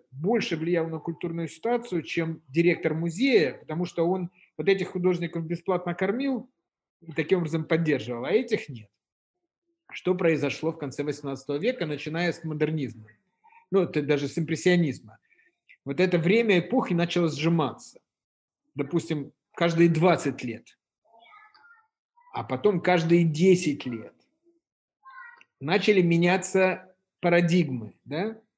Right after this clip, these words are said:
И первые художники, которые были еще живые, дееспособные, но в это же время и уже были культурным наследием, это Матисс,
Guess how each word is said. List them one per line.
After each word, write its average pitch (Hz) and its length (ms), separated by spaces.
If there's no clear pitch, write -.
И 160 80
первые 180 540
художники, 165 840
которые 160 580
были 165 320
еще 156 400
живые, 160 680
дееспособные, 151 1200
но 151 140
в 156 80
это 190 200
же 160 140
время 165 340
и 147 240
уже 170 340
были 147 500
культурным 160 680
наследием, 160 840
это 143 580
Матисс, 135 720